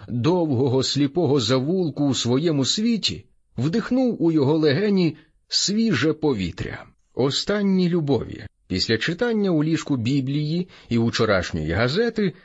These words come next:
Стефан прийняв душ. Поснідав хлібом із медом. Потім завернув скоринки в папір і запхнув той згорток у кишеню пальта. І пішов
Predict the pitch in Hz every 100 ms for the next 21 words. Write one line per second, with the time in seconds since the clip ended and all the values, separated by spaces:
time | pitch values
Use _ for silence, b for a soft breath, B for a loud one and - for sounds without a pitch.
0 | B - - 247 185 175 135 131 113 120
1 | 127 92 60 - - - _ _ _ -
2 | 190 - 170 170 139 120 - 117 147 135
3 | 127 135 113 127 82 73 - - _ _
4 | - 233 - 151 117 127 123 139 131 -
5 | 127 123 110 110 101 113 107 240 226 B
6 | B B - 131 156 202 254 269 214 185
7 | 143 101 202 190 170 - 143 - 113 165
8 | 143 131 113 95 - - - _ _ -
9 | 95 101 95 - 214 226